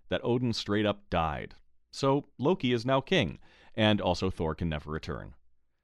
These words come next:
Doctor Foster and her team manage to convince a highly skeptical Phil Coulson, hey Phil Coulson, to release Thor to their custody. A penitent Thor expresses to Doctor Foster how he realizes how arrogant he has been. The two bond as he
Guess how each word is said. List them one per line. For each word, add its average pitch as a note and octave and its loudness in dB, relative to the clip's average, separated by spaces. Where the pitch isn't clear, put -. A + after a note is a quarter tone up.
Doctor B2+ 2
Foster E3 0
and B2 2
her A2+ 0
team A#2+ 0
manage A2+ 0
to A#2 -8
convince G#2 -2
a G2+ 0
highly C#3 0
skeptical A#2 -2
Phil C3+ 0
Coulson, C3+ 0
hey B3 0
Phil F3+ -2
Coulson, F#3 -2
to - -2
release A#2 4
Thor G#2+ 2
to G#2 -4
their F2 0
custody. C#2+ -6
A A2+ -2
penitent D#3 0
Thor F#2 0
expresses A#2 -4
to - -12
Doctor F#2+ -4
Foster F2 -2
how F#2 -4
he F#2+ -4
realizes F2 -2
how F2 -2
arrogant E2+ -4
he E2 -8
has C#2+ -8
been. C#2 -8
The A#2 -4
two E3 2
bond F#2 4
as E2+ -6
he G2 0